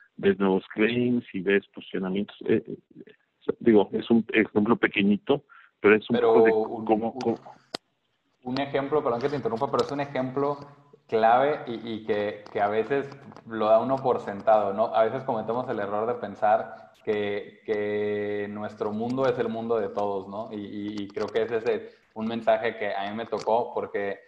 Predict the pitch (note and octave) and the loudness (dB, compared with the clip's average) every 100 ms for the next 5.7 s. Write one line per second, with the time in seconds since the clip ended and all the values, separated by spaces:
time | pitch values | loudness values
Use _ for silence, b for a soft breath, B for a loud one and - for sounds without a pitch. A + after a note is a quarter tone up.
0 | b b _ A2 G#2 G2+ G#2 A2 A2 A2 | b b _ -2 0 0 2 2 0 -2
1 | A#2 - - G#2+ G#2+ G2+ G2+ A2 A#2+ A#2 | -2 -4 -6 -6 -4 -8 -6 -4 -2 -2
2 | G#2 G#2+ A2 A#2+ A2+ G#2+ G#2 - G#2 G#2 | -4 -6 -2 -2 0 0 -2 -4 -6 -6
3 | - - G2+ - G#2 G#2 A#2+ A#2+ A2 G2+ | -8 -6 -2 0 2 2 2 0 0 -2
4 | F#2+ - G#2 A2 A2 G#2+ A#2 A2+ A#2+ A#2 | -4 -6 -4 -4 -2 -4 -4 -6 -10 -6
5 | G#2+ G2+ G#2 A2 - - | -6 -4 -4 -6 -12 -18